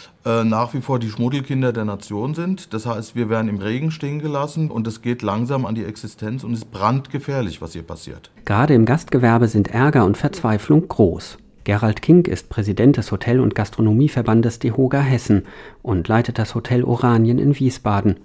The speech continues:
Speaker 2: mit insgesamt achtzig Zimmern und vierzig Beschäftigten, die im Moment natürlich fast komplett in Kurzarbeit sind,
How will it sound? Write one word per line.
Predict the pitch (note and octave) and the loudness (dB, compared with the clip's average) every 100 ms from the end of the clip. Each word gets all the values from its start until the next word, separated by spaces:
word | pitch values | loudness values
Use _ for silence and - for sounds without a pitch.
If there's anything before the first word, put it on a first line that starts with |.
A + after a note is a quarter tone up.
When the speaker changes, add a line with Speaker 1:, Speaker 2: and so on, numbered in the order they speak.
| - | -12
Speaker 2:
mit | - | -4
insgesamt | - A2+ A2 A2 G#2 - | -2 -2 0 0 0 -2
achtzig | - - - | -8 -10 -8
Zimmern | - C3 A#2 A2+ | 0 2 2 0
und | B2 | -8
vierzig | - C3 - A#2 - | -4 -4 -4 -8 -6
Beschäftigten, | D#3+ - A#2 - G2 - F#2+ F2 - _ _ - | -4 -2 -2 -4 -8 -2 -4 -4 -12 _ _ 0
die | |
im | G#2+ | 2
Moment | G#2+ A#2+ C3 - | 4 4 2 0
natürlich | A#2+ A#2 A#2 | -4 -2 -4
fast | - B2+ - | -4 -8 -6
komplett | - C3 C3 A2+ | 2 2 2 -4
in | - D3 | -2 -2
Kurzarbeit | - D3 - G#2 G2 F#2 | 0 -2 -2 -2 -2 -2
sind, | - G2 | 0 0